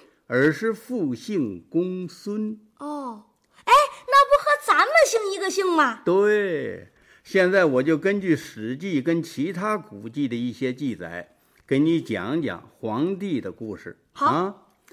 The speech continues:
Speaker 1: 你一边听可得一边思考。
Speaker 2: 嗯。
Speaker 1: 为什么说咱们是炎黄子孙？
Speaker 2: 太好了，爷爷，您就快给我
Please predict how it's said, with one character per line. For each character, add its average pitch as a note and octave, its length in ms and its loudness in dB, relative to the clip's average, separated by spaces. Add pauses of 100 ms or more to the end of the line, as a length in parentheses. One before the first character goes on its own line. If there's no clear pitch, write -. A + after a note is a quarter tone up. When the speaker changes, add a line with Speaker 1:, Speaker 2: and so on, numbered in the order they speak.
(260)
Speaker 1:
你 C#3 360 4
一 D#3+ 180 2
边 D3+ 180 4
听 D#3+ 240 2
可 A#2+ 140 -4
得 A#2+ 80 -4
一 B2+ 240 -2
边 C#3 200 0
思 D3 240 -6
考。 - 360 -16
Speaker 2:
嗯。 C#4+ 300 -4 (280)
Speaker 1:
为 F3 360 8
什 A#2 200 -2
么 F#3 160 2
说 E3 280 0
咱 B2 260 -6
们 C#3+ 140 -2
是 F#2+ 260 -14
炎 A#2+ 480 -4
黄 B2 400 -8
子 E2 240 -18
孙？ E3 300 -6 (200)
Speaker 2:
太 G4+ 300 0
好 C4+ 240 0
了， C#4 180 2 (200)
爷 D#4+ 220 0
爷， D4 180 2 (180)
您 D4+ 160 -2
就 D#4 140 2
快 F4 240 4
给 D#4 80 -4
我 G#4 100 -4